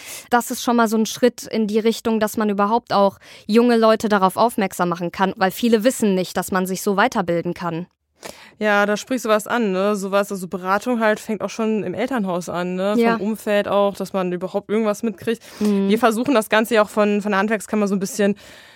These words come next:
Speaker 2: ja, präsenter zu machen. Wir haben seit letztem Jahr die Starke Frauen, starkes Handwerk-Kampagne und
Speaker 1: Genau.
Speaker 2: versuchen so ein bisschen
Speaker 1: Ja.
Speaker 2: bisher mit vier Mädels zu zeigen, „Hey, guck mal, ähm,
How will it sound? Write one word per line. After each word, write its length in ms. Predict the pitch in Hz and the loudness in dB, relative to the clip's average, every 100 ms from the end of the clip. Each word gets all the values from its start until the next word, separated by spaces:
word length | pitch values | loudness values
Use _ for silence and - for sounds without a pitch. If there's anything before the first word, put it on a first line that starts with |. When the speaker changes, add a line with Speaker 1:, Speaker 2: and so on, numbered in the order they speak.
| - | -2
Speaker 2:
ja, 220 | 240 240 | 2 2
präsenter 400 | - 233 247 247 | 2 0 2 2
zu 140 | - | 2
machen. 360 | 233 226 220 220 | 2 2 2 0
Wir 200 | 220 214 | 2 4
haben 180 | 214 220 | 4 2
seit 180 | 240 220 | 0 -2
letztem 320 | 254 - 240 | -4 -2 0
Jahr 220 | 240 233 | 2 2
die 200 | 220 220 | 0 -6
Starke 280 | - 220 208 | -4 -4 -4
Frauen, 300 | - 214 220 | -8 -4 -4
starkes 300 | 220 208 202 | -4 -8 -6
Handwerk-Kampagne 640 | 247 247 - 226 220 226 220 | -4 -4 -4 -6 -4 0 2
und 40 | 254 | 4
Speaker 1:
Genau. 140 | 214 | 4
Speaker 2:
versuchen 280 | 202 202 214 | 2 -2 -4
so 80 | 202 | -2
ein 40 | |
bisschen 500 | 208 220 208 208 208 | -4 -2 0 2 4
Speaker 1:
Ja. 140 | 269 196 185 | 2 2 -6
Speaker 2:
bisher 380 | 185 208 269 285 | -8 -2 0 2
mit 180 | 277 - | 0 -4
vier 200 | 269 262 | -2 0
Mädels 320 | 262 254 247 | 0 0 -2
zu 100 | 220 | -6
zeigen, 320 | - 240 233 | -2 0 2
„Hey, 160 | 240 254 | 0 -4
guck 160 | - 254 | -4 0
mal, 320 | 240 285 330 | 4 4 2
ähm, 640 | - 233 240 233 226 202 | 0 2 4 2 0 -4